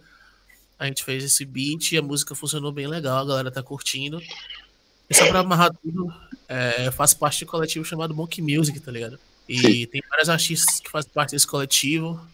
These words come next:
Speaker 1: Além de mim, tem o Ian Claude, tem o Psycho, tem a Nesta, é, de produtor tem o
Speaker 2: Uhum.
Speaker 1: Zamba, tem o D J M H C, um parceiro que colocou a gente recentemente aí é o Zac Neves, é nosso engenheiro de áudio, enfim, tem uma galera unida aí fazendo música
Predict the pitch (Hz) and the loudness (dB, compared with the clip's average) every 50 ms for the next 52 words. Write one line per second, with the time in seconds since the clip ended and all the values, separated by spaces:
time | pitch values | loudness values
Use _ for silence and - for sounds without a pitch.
0 | _ _ _ _ _ - - 135 135 139 131 135 131 139 135 123 - 139 131 135 | _ _ _ _ _ -8 -6 -6 -4 -4 -4 -6 -6 -6 -8 -6 -4 -4 -2 -2
1 | 135 135 131 - - 156 165 156 147 - - 127 131 - - - 151 156 156 156 | -4 -6 -6 -4 -2 -2 -2 -2 -4 -6 -6 0 4 6 6 8 8 6 4 4
2 | - - 160 165 - - - - _ - - _ _ _ _ _ _ - 139 131 | 0 -8 -12 -12 -12 -18 -20 -20 _ -20 -20 _ _ _ _ _ _ -8 -6 -4
3 | 127 131 131 139 147 156 160 - - - - - 160 156 160 - - _ - - | -4 -4 -2 0 2 4 6 4 4 4 2 -2 -4 -4 -4 -6 -16 _ -20 -20
4 | - - - _ _ _ - 131 123 123 127 131 135 131 - 143 135 131 131 - | -20 -20 -20 _ _ _ -8 -4 -4 -2 -2 -2 -4 -4 -4 -6 -6 -6 -4 -4
5 | 143 139 - 165 - 110 107 107 107 113 127 170 175 - - 170 170 165 - - | -4 -2 0 4 6 6 6 4 0 -2 -2 -4 -6 -4 -2 -2 -2 -2 -6 -14
6 | - - - _ _ _ _ _ _ _ _ _ _ _ _ _ - 135 139 135 | -16 -20 -20 _ _ _ _ _ _ _ _ _ _ _ _ _ -6 -4 -2 -2
7 | 135 131 127 135 123 131 135 135 131 127 131 127 123 127 - - - - 151 156 | -2 0 -2 -2 -2 0 -2 -2 -2 -4 -4 -4 0 4 6 6 8 8 6 6
8 | 160 160 156 156 - _ _ _ _ _ _ _ _ _ _ - 135 - 135 131 | 6 6 4 0 -6 _ _ _ _ _ _ _ _ _ _ -12 -6 0 0 0
9 | - 151 143 147 143 147 151 147 143 143 143 139 139 139 - 143 - - 147 143 | 2 2 0 0 -2 -2 -2 -2 -2 0 0 0 0 0 0 0 0 0 0 -2
10 | - 143 139 139 135 - - 135 131 135 131 131 127 131 127 127 127 139 123 127 | -4 -2 -2 -2 -2 0 0 0 0 2 0 0 2 0 0 0 -2 -4 -2 0
11 | 135 131 127 135 127 131 127 - 139 127 123 127 123 127 127 131 127 127 127 127 | 0 0 -2 -2 -4 -2 -4 -4 -4 -4 -8 -6 -6 -6 -6 -6 -4 -2 0 0
12 | 135 139 147 147 160 165 160 - - 117 117 113 - - 123 131 139 143 135 139 | 0 0 0 -2 -6 -8 -8 -8 -10 -10 -12 -12 -12 -12 -12 -8 -6 -4 -4 -4
13 | 135 143 135 135 135 139 135 139 135 135 127 123 131 127 - 135 127 135 131 131 | -4 -6 -6 -8 -8 -8 -6 -4 -2 -2 0 -2 -2 -4 -6 -8 -8 -8 -10 -10
14 | 131 127 120 120 131 131 143 135 | -10 -10 -8 -6 -6 -6 -6 -8